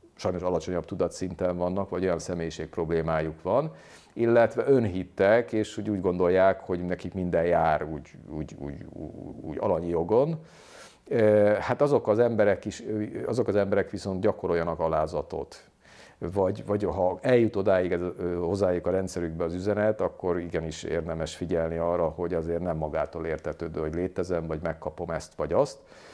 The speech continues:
És itt jön be az árnyék is, hogy akinek, ö, ugye kik érintettek, hogy el szoktam mondani, itt is a kardinális jegyek szülöttei érintettek, most nem ismétlem el,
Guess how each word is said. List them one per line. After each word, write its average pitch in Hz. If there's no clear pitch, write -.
És 110
itt 156
jön 131
be 120
az 120
árnyék 110
is, 101
hogy 107
akinek, 101
ö, 95
ugye 92
kik 107
érintettek, 92
hogy 85
el 87
szoktam 82
mondani, 95
itt 95
is 92
a 80
kardinális 98
jegyek 101
szülöttei 98
érintettek, 101
most 76
nem 80
ismétlem 98
el, 113